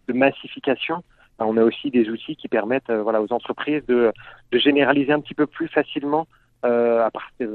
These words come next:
des, des évaluations sur l'ensemble de leur portfolio, et cetera, euh, sans passer du temps à, à remodéliser à chaque fois. Donc des gains de temps aussi à, à ce niveau-là.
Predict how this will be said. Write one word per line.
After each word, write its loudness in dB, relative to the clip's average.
des, 2
des 0
évaluations 2
sur -4
l'ensemble -4
de 0
leur -8
portfolio, 0
et -2
cetera, -6
euh, 0
sans 4
passer 0
du -14
temps 0
à, 4
à 2
remodéliser 2
à 2
chaque -4
fois. -2
Donc -10
des -2
gains -2
de -6
temps -2
aussi -4
à, 0
à 2
ce -8
niveau-là. -4